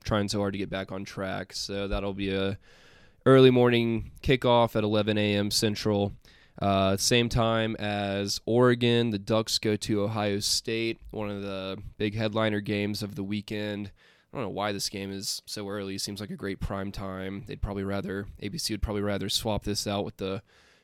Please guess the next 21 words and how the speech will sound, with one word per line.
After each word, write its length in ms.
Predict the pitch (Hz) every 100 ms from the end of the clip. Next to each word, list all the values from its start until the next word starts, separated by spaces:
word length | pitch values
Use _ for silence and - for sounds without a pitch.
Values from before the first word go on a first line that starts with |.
| -
Michigan-Washington 1200 | 113 - 107 104 101 101 101 101 - 104 101 101
game 300 | 98 98 101
that 100 | 90
now 140 | 98
looks 260 | 98 - 104
like 280 | 98 98 - _ _ _ _ _ _ _ _ -
more 180 | 156 151
of 60 |
a 80 | 127
stinker 420 | - - 139 139
than 140 | 127 123
they 160 | 120
probably 320 | 117 127 120 110
assumed, 440 | 107 - 120 104
with 100 | 107
Washington 520 | 113 113 - 107 104
dropping 420 | 101 107 107 104
to 120 | 101 104
an 80 | 101
F 140 | 107
S 300 | 113 104 -